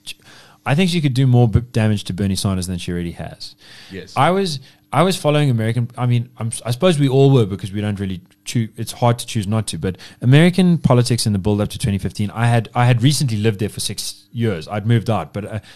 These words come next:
Speaker 1: I, I, I felt, um, a better k-, kind of atmospheric understanding of what was going on. And I think that the story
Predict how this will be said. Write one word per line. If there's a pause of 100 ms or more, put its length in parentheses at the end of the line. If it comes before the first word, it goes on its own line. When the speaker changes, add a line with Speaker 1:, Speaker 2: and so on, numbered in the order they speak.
(160)
Speaker 1:
I, (100)
I,
I
felt, (320)
um, (100)
a
better
k-, (100)
kind
of
atmospheric
understanding
of
what
was
going
on. (400)
And
I
think
that (380)
the
story